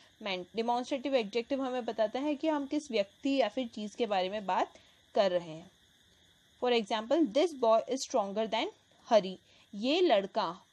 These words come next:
particularly we are talking about a boy, then we will use this boy is stronger than Hari। ये लड़का हरी से ज़्यादा स्ट्रॉन्ग है। That boy is industrious। वो लड़का इंडस्ट्रियस है। ठीक है, so we do not,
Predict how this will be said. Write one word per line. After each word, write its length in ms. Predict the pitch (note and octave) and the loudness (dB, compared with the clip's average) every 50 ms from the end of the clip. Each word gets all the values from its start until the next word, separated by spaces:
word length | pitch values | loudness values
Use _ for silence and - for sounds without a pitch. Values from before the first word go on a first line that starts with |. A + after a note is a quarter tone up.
| _ _ _ - | _ _ _ 4
particularly 680 | C4 B3+ B3 B3+ D#4 D4+ E4+ D#4+ D4+ D#4 D#4+ D4+ D#4+ D#4 | 4 4 4 2 0 0 0 2 2 2 2 2 2 0
we 140 | C4 C4+ C4+ | 0 0 0
are 100 | C4+ C4+ | 0 0
talking 340 | C#4 A3+ G#3 - B3+ B3+ | 0 -2 -2 -2 -6 -8
about 340 | B3 A#3+ A#3+ B3 C4 B3 - - | -4 -2 0 0 0 -2 -2 0
a 100 | A#3 A#3 | 0 0
boy, 360 | F#3+ G3 G3 F#3+ G3+ A#3+ F#4 - _ _ - - _ - | 0 0 -2 0 0 0 -2 -4 _ _ -20 -20 _ -8
then 160 | A#3 A#3 A#3 A3+ | -8 -6 -4 -4
we 80 | A3+ | -6
will 200 | G#3 G3+ G#3+ G#3+ A#3 C4+ | -4 -4 -4 -4 0 0
use 160 | F4+ F4 - - F3 F3+ A#3 | 0 -2 -2 -8 0 4 4
this 240 | C4 E4 E4 - - - | 4 4 4 -2 -16 -16
boy 400 | G#3+ F#3 G3 F#3 D#3+ G#2+ F2+ - - _ _ _ _ _ _ _ _ - _ - | -8 0 2 2 2 2 -2 -8 -16 _ _ _ _ _ _ _ _ -20 _ -6
is 140 | A3+ A#3+ A3+ | -6 -6 -6
stronger 420 | - - A#3 G3 F#3+ F#3 G3 G3+ | -2 -2 -2 -2 -2 -2 -2 -2
than 220 | F#3+ G3+ G#3+ B3 G#4 G#4 - - | -2 -2 -4 -4 -6 -8 -12 -6
Hari। 320 | A#3+ G3+ F#3 F#3 G3+ G3 F3+ | -4 -4 -2 -2 -4 -8 -6
ये 180 | G3 A#3 B3+ C4+ | -2 0 0 2
लड़का 460 | C4 A3 F3 E3+ E3 - F#3 A3+ D4+ F#4+ - _ - | 2 2 0 -2 -2 -6 -6 -6 -6 -8 -10 _ -2
हरी 240 | G#3 F3+ F3+ G3 G#3 | 0 0 0 0 -4
से 160 | - C4+ A#3 | -6 -8 -6
ज़्यादा 340 | A#3 F#3 E3+ - A#3 D#4 G4+ - - | -4 -4 -4 -2 -4 -6 -6 -8 -12
स्ट्रॉन्ग 360 | - - B3+ F3+ F3 F3+ F#3 | -4 -2 -2 -2 -2 -4 -10
है। 80 | - - - - - - _ - G#3+ G3 B3+ | -12 -14 -18 -20 -20 -20 _ -10 0 4 6
That 260 | C4 D#4+ G#4 F#4+ D4 | 6 6 4 2 -2
boy 240 | A#3+ G#3 G#3+ A3 A3 - - | -2 0 2 0 0 0 0
is 220 | A#3 D4 E4 - - A3+ | 0 0 -2 -2 -6 -8
industrious। 680 | A3 G3 G#3 G3+ G3 - - - - G#3 F#3 C3+ F2 - - - _ _ - A3 | -4 0 0 0 0 0 -10 -14 -10 -8 -6 -6 -6 -8 -12 -20 _ _ -16 -6
वो 180 | G#3 A#3+ C4+ C#4+ | -2 0 0 2
लड़का 460 | C#4 A#3+ G3 F3+ F3+ - A#3 C4 C4+ - | 2 2 0 0 0 -2 -4 -4 -4 -6
इंडस्ट्रियस 640 | A#3 G#3+ F#3+ G3 G3+ - - - B3 C4 D#4 F4+ - - - - | -8 -4 -4 -4 -4 -4 -8 -2 0 0 0 0 -4 -8 -2 0
है। 160 | G#3 E3 - - _ _ _ _ _ _ _ _ - | 2 2 2 0 _ _ _ _ _ _ _ _ -6
ठीक 140 | - C4+ D#4+ | -6 -4 -4
है, 140 | F#4+ E4+ C4 | -4 -6 -6
so 280 | - - C#4+ D4 D4+ - - _ _ - A3 G#3 | -6 -2 0 0 0 0 -2 _ _ -14 -10 -4
we 120 | A#3 C4+ C4+ | -2 -2 0
do 160 | A3 C4 B3+ | 0 -2 -2
not, 380 | B3 B3 C4 D4 F#4+ - - | 0 0 0 0 0 -2 -6